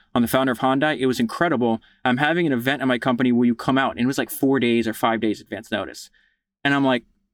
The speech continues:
"All right, this is a second invitation. If I keep saying no or pushing it off, I might not get another invitation." And I've watched videos of him. I was like, "Oh, this guy, like, he gives me, like, spider senses," running it through everything I've read about. And so, like, yeah. So I wind up going out there in, like, a couple days notice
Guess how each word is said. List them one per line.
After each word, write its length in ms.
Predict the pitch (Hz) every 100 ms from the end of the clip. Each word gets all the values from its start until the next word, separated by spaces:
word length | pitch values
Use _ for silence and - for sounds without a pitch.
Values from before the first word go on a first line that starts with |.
| _ _ -
"All 80 | 120
right, 100 | 95
this 140 | 165
is 20 |
a 80 | 139
second 260 | - 143 139
invitation. 540 | 127 131 120 123 120 _
If 140 | - 139
I 60 |
keep 180 | - 226
saying 260 | - 135 113
no 180 | 143
or 100 | 120
pushing 300 | 101 151 135
it 60 | 123
off, 120 | 131
I 60 | 120
might 160 | 160
not 120 | 113 117
get 120 | 139
another 220 | 123 104
invitation." 360 | 107 120 110 -
And 140 | 131 - - _ _ -
I've 160 | 147
watched 280 | 143 170 151
videos 300 | 143 156 160
of 80 | 160
him. 140 | 160
I 20 | 127
was 100 | 117
like, 100 | 135
"Oh, 100 | 127
this 160 | 135
guy, 340 | 147 120 110 113
like, 280 | 123 - -
he 160 | - 170
gives 160 | 160 139
me, 80 |
like, 120 | 127 113
spider 320 | - 131 123
senses," 520 | 120 120 - - - _ _
running 300 | - 147 151
it 100 | 135
through 160 | 135 131
everything 320 | 127 131 127
I've 200 | 117 113 - -
read 160 | 139
about. 300 | 127 98 71 _ _ _ _ -
And 100 | 143
so, 80 |
like, 100 | 143
yeah. 200 | 143 120 - _ _ _
So 140 | - 147
I 80 |
wind 360 | 135 160 170 156
up 220 | 151 131 _ _ _ _
going 240 | 147 151 143
out 160 | 127
there 340 | 131 127 120 -
in, 120 | 123
like, 160 | 113 110
a 40 |
couple 180 | - 135
days 160 | 131 120
notice 380 | 117 110 -